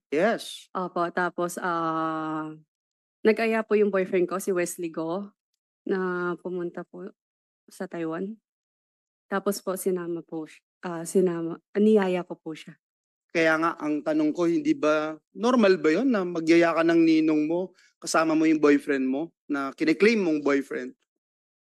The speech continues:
Speaker 1: Normal sa'yo yun? "Ninong, sama ka. Ah, third wheel ka namin ng boyfriend ko."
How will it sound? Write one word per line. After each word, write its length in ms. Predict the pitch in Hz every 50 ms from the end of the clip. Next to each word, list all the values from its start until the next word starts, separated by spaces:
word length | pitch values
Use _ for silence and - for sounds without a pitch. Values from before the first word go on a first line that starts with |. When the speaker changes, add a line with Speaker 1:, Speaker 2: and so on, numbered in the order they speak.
| _ _ _ _ _ -
Speaker 1:
Normal 400 | 160 170 180 180 180 180 180 175
sa'yo 400 | - - 175 170 165 160 156 165
yun? 160 | 175 180 185
"Ninong, 320 | 196 208 214 220 214 -
sama 240 | - 185 180 175 175
ka. 180 | 175 175 165 156 147 - _ _ _ -
Ah, 480 | 151 151 151 151 151 151 151 151 160 147 - _ _ _ _ -
third 240 | 208 214 220 165
wheel 160 | 165 190 202 196
ka 160 | 185 190 180
namin 320 | 180 175 175 170 165 165
ng 80 | 160 156
boyfriend 480 | 151 147 147 135 147 147 135 131 123
ko." 240 | 120 127 123 123 123